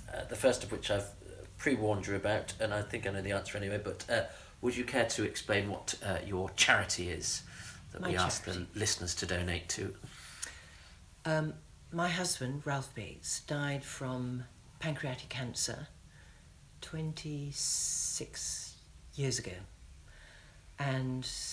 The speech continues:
Speaker 2: at the time, pancreatic cancer was sort of virtually unheard of. I didn't even know anything about it. But, um, so I immediately started, uh,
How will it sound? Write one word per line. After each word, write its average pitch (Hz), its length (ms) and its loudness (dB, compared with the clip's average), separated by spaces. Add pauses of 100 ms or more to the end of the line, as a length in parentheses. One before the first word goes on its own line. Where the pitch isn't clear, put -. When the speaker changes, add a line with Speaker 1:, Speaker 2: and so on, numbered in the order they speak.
(1080)
Speaker 2:
at 151 160 -2
the - 60 -10
time, 151 600 2
pancreatic 135 920 -4 (480)
cancer 127 560 0
was 117 140 -2
sort 120 220 -2
of 117 60 -8
virtually 117 500 -6 (120)
unheard 131 440 -2
of. 101 180 -6
I 113 60 -6
didn't 113 320 -8
even 92 200 -12
know 101 180 -6 (840)
anything 98 240 -8
about 101 280 -8
it. - 200 -10 (920)
But, - 420 0 (160)
um, 123 500 0 (380)
so 160 280 4
I 151 440 4
immediately 160 580 2
started, 123 600 0 (500)
uh, 117 220 -4